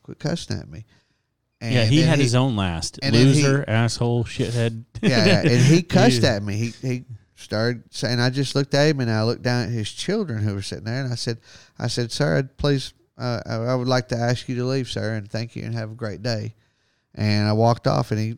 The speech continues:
Speaker 1: started cussing and screaming at me, and I didn't care. I'm sorry, but you gotta treat people, if, if you don't like it, number nine, if you don't like it, do it yourself.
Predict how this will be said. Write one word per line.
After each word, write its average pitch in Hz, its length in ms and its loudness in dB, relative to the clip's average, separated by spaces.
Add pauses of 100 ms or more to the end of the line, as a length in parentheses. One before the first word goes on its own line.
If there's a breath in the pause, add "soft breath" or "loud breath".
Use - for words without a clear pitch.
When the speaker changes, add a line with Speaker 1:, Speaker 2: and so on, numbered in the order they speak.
Speaker 1:
started 113 400 -4
cussing 113 480 -2
and 117 260 -10
screaming 143 400 -8
at 101 160 -8
me, 113 180 -6
and 107 160 -12 (680 loud breath)
I - 80 -8
didn't 156 200 -6
care. 107 340 -2 (500)
I'm 113 140 -6
sorry, 156 320 2
but 110 260 -2 (300)
you 123 260 -8
gotta 151 300 4
treat 151 360 -2
people, 139 260 -2
if, 127 200 -2
if - 220 -2
you 156 100 -2
don't 202 260 -2
like 143 380 -4
it, 92 240 -8 (600)
number 135 180 -2
nine, 123 500 0 (920)
if 127 120 -6
you 147 60 2
don't 156 180 2
like 123 280 0
it, - 120 -8
do 156 100 -4
it 170 80 -4
yourself. - 640 -4